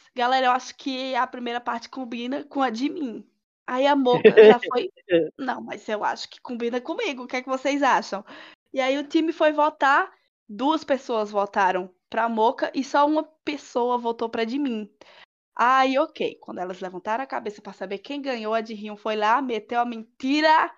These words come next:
Speaker 1: e disse, "Galera, empatou."
Speaker 2: É. <laughs>
Speaker 1: Vê se eu aguento. "Galera,
Speaker 2: Hum.
Speaker 1: empatou."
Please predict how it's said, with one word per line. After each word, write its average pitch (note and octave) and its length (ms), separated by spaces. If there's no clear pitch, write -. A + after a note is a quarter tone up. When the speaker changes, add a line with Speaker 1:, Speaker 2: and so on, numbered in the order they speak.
Speaker 1:
e C4 120
disse, A#3+ 340
"Galera, B3 540
empatou." C#4 920
Speaker 2:
É. G3 140
<laughs> C4 1120
Speaker 1:
Vê D#4 240
se - 100
eu D4+ 60
aguento. C#4+ 520
"Galera, C4+ 380
Speaker 2:
Hum. F#4 80
Speaker 1:
empatou." C4+ 680